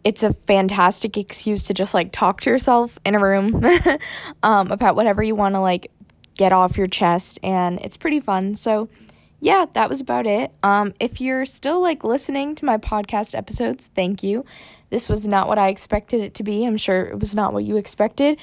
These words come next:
um, <laughs> when I said I was gonna have a waste-free podcast, and it's just, like, the thoughts going through my mind. Um, <laughs> but like I said, it's pretty fun. So definitely, like, thank you for sticking around.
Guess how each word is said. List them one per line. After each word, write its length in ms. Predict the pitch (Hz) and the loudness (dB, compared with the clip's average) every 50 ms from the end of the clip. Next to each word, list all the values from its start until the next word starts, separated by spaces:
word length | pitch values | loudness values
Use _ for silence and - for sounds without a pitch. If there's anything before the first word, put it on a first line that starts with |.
| - - - - - _ - | -14 -20 -20 -20 -20 _ -2
um, 320 | - 208 208 202 196 202 190 | 2 4 4 4 4 2 2
<laughs> 20 | - | 2
when 200 | 262 311 320 311 | 2 4 4 6
I 400 | 330 262 233 233 208 202 220 - | 6 6 6 6 6 4 2 0
said 220 | - - - 214 202 | 0 2 4 6 6
I 80 | 196 | 6
was 120 | 190 214 - | 4 2 0
gonna 140 | 220 208 240 | 0 0 0
have 80 | 196 | 2
a 80 | 190 196 | 2 2
waste-free 520 | 190 208 220 254 - - - - 233 247 | 2 2 0 0 -2 -4 -4 -2 -2 0
podcast, 640 | 226 - 220 190 180 190 - 226 190 202 285 - - - | 0 2 2 2 0 0 -2 0 0 0 0 -4 -6 -8
and 100 | 214 185 | -6 -6
it's 160 | 175 196 - | -6 -6 -10
just, 200 | - 190 185 - | -10 -8 -6 -4
like, 260 | - - 190 202 - _ - _ _ _ _ _ _ _ _ _ _ _ _ _ _ _ _ _ | -4 -4 -4 -6 -10 _ -20 _ _ _ _ _ _ _ _ _ _ _ _ _ _ _ _ _
the 100 | 214 214 | -4 -4
thoughts 360 | 190 - 214 190 180 196 - - | 0 2 2 2 2 2 -2 -2
going 260 | - 202 202 196 208 | 0 2 2 2 0
through 160 | 202 220 202 | -2 -2 -2
my 160 | 214 220 202 | 0 0 0
mind. 540 | 190 180 175 175 170 175 180 202 247 240 - - - | 0 2 2 0 0 0 -2 -4 -4 -6 -8 -8 -2
Um, 380 | - 240 226 226 220 226 262 330 330 - 320 370 349 - | 2 2 4 4 4 4 4 4 4 4 4 2 2 0
<laughs> 320 | - - - - - _ | -6 -16 -20 -20 -18 _
but 120 | - 220 196 | -2 -2 0
like 200 | 214 233 233 - | 0 -2 0 -2
I 60 | 262 | -2
said, 200 | 247 - 233 208 | 2 4 4 4
it's 140 | 208 208 - | 2 0 -4
pretty 180 | - 269 254 | -6 -6 -6
fun. 380 | 233 - - 190 185 190 196 214 | -4 -4 -2 -2 0 0 -2 -2
So 340 | - - 214 202 202 226 - - | 0 2 2 2 2 -2 -6 -2
definitely, 680 | - 240 240 262 - 302 277 - 262 269 269 262 262 - - | 2 2 2 2 0 -6 -4 -4 -4 -2 -2 -2 -4 -6 -2
like, 240 | - 208 196 190 - | -2 0 0 0 0
thank 280 | - 208 202 220 208 - | -2 -2 -2 -2 -4 -4
you 120 | 220 220 | -6 -6
for 140 | - - 220 | -6 -8 -10
sticking 400 | - - - 214 190 202 202 202 | -10 -8 -8 -6 -4 -4 -4 -2
around. 480 | 214 254 302 320 330 320 311 320 - | -2 -2 0 0 -2 -2 -4 -6 -8